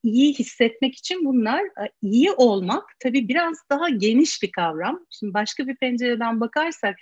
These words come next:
iş hayatında iyi insan olmak, iyi yönetici olmak, iyi lider olmak, e, bunun da ben açıkçası, e,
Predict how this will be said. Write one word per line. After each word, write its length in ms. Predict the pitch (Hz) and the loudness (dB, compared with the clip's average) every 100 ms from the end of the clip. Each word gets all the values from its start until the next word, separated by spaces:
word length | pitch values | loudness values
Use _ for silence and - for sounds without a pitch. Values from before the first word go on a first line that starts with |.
| - - - | -20 -20 -8
iş 160 | 240 262 | -2 2
hayatında 460 | 233 233 254 277 311 | 2 2 0 -4 -4
iyi 280 | 202 254 262 | 0 2 2
insan 300 | 226 - 208 | 0 -2 -4
olmak, 380 | 190 180 165 170 | -4 -4 -6 -8
iyi 200 | 202 214 | -8 -4
yönetici 500 | 226 220 220 202 202 | -2 -2 -2 -4 -6
olmak, 300 | 202 190 175 - | -4 -6 -8 -8
iyi 260 | 202 233 | -4 -2
lider 260 | 220 185 180 | -2 -4 -6
olmak, 480 | 180 170 240 370 _ - - - - - | -6 -8 -8 -8 _ -20 -20 -20 -20 -10
e, 300 | 208 208 202 196 | -6 -6 -6 -6
bunun 280 | 269 320 349 | -4 -4 -2
da 200 | 302 220 - _ | -4 -4 -10 _
ben 260 | 240 277 311 | -4 -2 -4
açıkçası, 720 | 254 240 262 - 247 233 - | -6 -8 -10 -6 -6 -6 -8
e, 560 | 294 285 214 214 202 202 | -6 -6 -6 -8 -8 -10